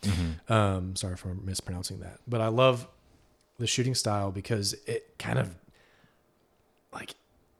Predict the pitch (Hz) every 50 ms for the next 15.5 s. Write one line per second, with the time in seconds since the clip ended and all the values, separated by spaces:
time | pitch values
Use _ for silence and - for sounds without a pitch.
0 | _ _ _ _ _ - - 127 123 - - 143 139 160 160 143 - - - 131
1 | 123 127 123 113 113 113 117 113 110 107 - 107 104 101 107 113 131 - - -
2 | - - _ _ _ _ _ 107 107 107 101 98 98 98 - _ _ _ _ _
3 | _ _ _ _ _ _ _ _ _ _ _ _ _ _ _ _ _ _ _ _
4 | _ _ _ _ 123 120 110 104 - - - 110 - 120 117 113 110 - - 113
5 | - 98 92 - - - 104 98 95 104 104 95 90 90 87 90 104 120 - -
6 | _ _ _ _ _ _ _ _ _ _ _ - 101 101 95 85 104 101 - -
7 | 107 - 113 104 98 92 92 95 107 123 120 - _ _ _ _ _ _ _ _
8 | _ _ _ _ _ _ _ _ _ _ _ _ _ - 113 110 107 104 104 104
9 | 107 110 104 - 113 113 110 107 - - _ _ _ _ _ _ _ _ _ _
10 | - 120 117 113 123 120 120 107 107 101 101 98 104 104 104 98 92 - - -
11 | 107 95 87 85 85 82 - - _ - _ _ _ _ _ - 95 98 98 92
12 | 92 87 87 - 113 113 107 104 104 101 98 101 - 104 101 - - - 107 101
13 | 98 98 - 104 98 92 - 110 113 113 113 110 - - - - 123 120 151 139
14 | 107 - 127 120 110 107 - - 110 98 107 104 110 113 110 101 104 101 95 92
15 | 92 104 113 117 107 92 85 87 -